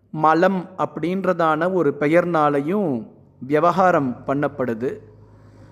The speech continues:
அந்த மல அப்படிங்கிறது ஆதிமலம், சகஜமலம், அனாதிமலம் அப்படின்னுலாம் சொன்னோன்னாலே அது ஆணவமலம்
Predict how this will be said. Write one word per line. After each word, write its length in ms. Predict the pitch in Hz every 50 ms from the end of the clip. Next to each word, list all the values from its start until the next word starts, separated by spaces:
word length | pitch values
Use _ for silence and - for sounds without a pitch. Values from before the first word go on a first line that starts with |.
| - -
அந்த 220 | 175 180 185 170 160
மல 300 | 156 151 147 151 160 185 208 233 240 233 - - -
அப்படிங்கிறது 880 | 151 - - - - 175 196 196 202 180 170 160 160 156 165 196 240 226 175 143 135 156 - - - - - - - - - - - - - - - - - - - 139
ஆதிமலம், 760 | 151 170 196 208 190 233 220 190 160 143 135 139 147 170 165 139 113 - - _ _ _ _ _ _ _
சகஜமலம், 920 | - - 185 160 147 185 190 185 196 214 190 170 151 143 147 156 170 165 131 113 - - - _ _ _ _ _ -
அனாதிமலம் 880 | 139 147 165 180 196 208 214 180 208 196 170 151 143 143 160 170 165 165 - -
அப்படின்னுலாம் 640 | 139 139 - 156 143 147 151 151 160 175 190 190 -
சொன்னோன்னாலே 760 | 170 151 156 165 175 175 175 170 156 147 139 151 185 202 180 139 123 131 156 - - - - - - - - - - - -
அது 180 | - - 151 190 220 - - 131
ஆணவமலம் 800 | 131 139 175 214 233 240 220 226 208 185 165 156 156 165 175 165